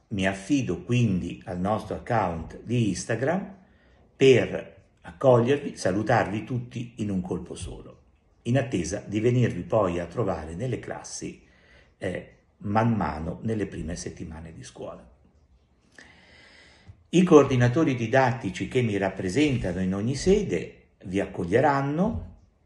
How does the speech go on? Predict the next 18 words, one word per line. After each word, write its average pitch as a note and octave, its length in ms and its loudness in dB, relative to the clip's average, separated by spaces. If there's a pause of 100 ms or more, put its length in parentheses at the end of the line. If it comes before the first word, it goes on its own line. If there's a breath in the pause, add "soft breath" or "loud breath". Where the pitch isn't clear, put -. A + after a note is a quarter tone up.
(640)
vi G2+ 140 -4
faranno F#2 420 0
conoscere F2+ 500 -2
la D3 120 2
scuola B2+ 840 2 (320 soft breath)
e F3 220 -2
saranno B2+ 480 2
disponibili G2 960 -4
a - 240 -6
rispondere E2+ 880 -6
alle A2 220 0
vostre D#2+ 360 -14
domande. C3+ 520 -18 (2000 soft breath)
Desidero F#3+ 840 4
soffermarmi D3 680 2
su B2 220 -2
due B2 240 6
novità. D#2+ 520 -4